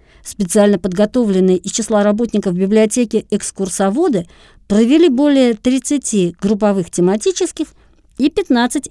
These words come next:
индивидуальных обзорных экскурсий с учётом возрастных, профессиональных и других особенностей посетителей. Инвалиды-колясочники имеют возможность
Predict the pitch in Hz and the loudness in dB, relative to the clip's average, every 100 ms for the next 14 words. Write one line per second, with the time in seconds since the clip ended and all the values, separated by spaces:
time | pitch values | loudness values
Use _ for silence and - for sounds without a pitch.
0 | - 320 320 339 262 185 190 233 - 190 | 2 4 4 2 2 2 2 -2 -2 -4
1 | 165 180 180 208 175 - - 339 - 226 | -2 -2 -2 -6 -6 -6 -4 -4 -2 -4
2 | - - - _ - 220 - 226 180 175 | -6 -20 -20 _ -4 -2 0 0 0 -2
3 | 190 220 208 202 196 262 330 349 - _ | 0 0 2 0 0 2 2 2 -8 _
4 | _ - 220 - 196 - 180 190 285 339 | _ -6 -4 -2 -2 -2 0 2 4 6
5 | 311 - _ - 320 302 269 185 240 226 | 4 0 _ -4 -2 0 0 0 -2 -2
6 | 208 190 196 208 - 220 196 190 175 156 | -2 0 0 0 -2 -4 -4 -6 -8 -8
7 | - 139 160 170 _ _ _ _ _ _ | -12 -14 -14 -18 _ _ _ _ _ _
8 | _ _ _ _ _ 214 214 208 214 196 | _ _ _ _ _ 4 6 6 4 2
9 | 180 190 190 254 277 220 170 165 170 175 | -2 -2 0 0 -2 -4 -2 -2 -4 -14
10 | _ _ 208 226 294 277 202 208 196 285 | _ _ 2 6 6 4 2 2 4 4
11 | 320 269 247 | 4 2 0